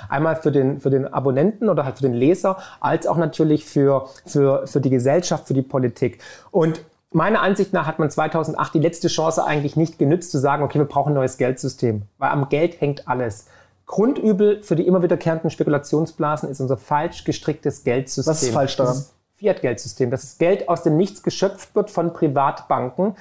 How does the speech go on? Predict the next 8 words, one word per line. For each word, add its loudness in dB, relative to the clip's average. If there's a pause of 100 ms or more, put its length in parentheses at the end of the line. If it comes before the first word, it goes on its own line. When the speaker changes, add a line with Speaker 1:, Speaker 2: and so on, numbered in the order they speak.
(140)
Speaker 1:
und 0
dass -2
es -8
versickert 0
in 2
immer 2
größeren -2
Spekulationen, 0